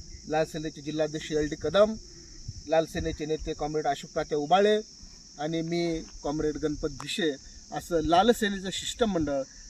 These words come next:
सध्या वडगाव विक्कर या गावाच्या सभोवती सर्व परिसरामध्ये या घटनास्थळावर आम्ही जाऊन या ठिकाणी भेट देऊन या घटनेची संपूर्ण माहिती या ठिकाणी आम्ही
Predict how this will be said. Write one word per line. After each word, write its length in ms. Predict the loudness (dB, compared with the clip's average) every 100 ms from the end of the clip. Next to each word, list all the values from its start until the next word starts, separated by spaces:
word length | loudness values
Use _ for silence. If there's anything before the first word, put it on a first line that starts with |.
| -4
सध्या 360 | -2 2 4 4 4 -2 -12 -20 -20 -18 -10 2
वडगाव 440 | 4 6 6 6
विक्कर 460 | 4 -2 -2 -2 -2 -2
या 140 | 0 0
गावाच्या 540 | 2 2 2 0 -4
सभोवती 720 | -4 -2 6 6 6 4 -2 -2 -10 -20 -16 -2
सर्व 420 | 0 2 4 2 2 2
परिसरामध्ये 800 | 2 6 6 6 6 4 4 4 2 -10 -12 2
या 180 | 4 4
घटनास्थळावर 1080 | 2 -2 4 4 6 4 4 2 0 0 -2 -10 -16 -8
आम्ही 160 | -2 0
जाऊन 380 | 2 4 2
या 100 | 0
ठिकाणी 360 | -2 -2 -2 -2
भेट 360 | -2 -2 -2 2
देऊन 360 | 2 4 0 -2 -14 -8 2
या 140 | 2 2
घटनेची 560 | -4 -4 -2 -2 -4
संपूर्ण 720 | -10 -2 0 0 2 2 6
माहिती 420 | 6 6 4 2 2
या 80 |
ठिकाणी 340 | 2 0 -4 -2
आम्ही 220 | -2 -4